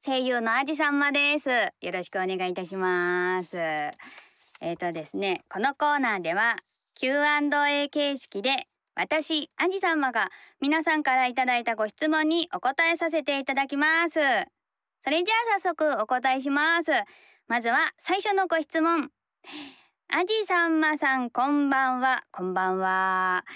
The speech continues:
あじさんのバイノーラルボイス、とっても楽しみです。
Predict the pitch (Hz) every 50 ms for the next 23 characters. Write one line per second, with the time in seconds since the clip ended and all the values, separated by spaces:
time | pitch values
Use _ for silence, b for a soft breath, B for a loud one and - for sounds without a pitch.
0 | B B B B B B B B B - - 320 330 370 330 359 320 302 285 285
1 | 302 330 330 - - 254 269 294 302 302 302 302 302 311 302 294 294 294 277 294
2 | 277 254 302 302 294 277 - 339 339 - - - - - - 277 302 330 330 320
3 | 330 311 311 330 320 320 349 320 302 277 262 330 349 320 -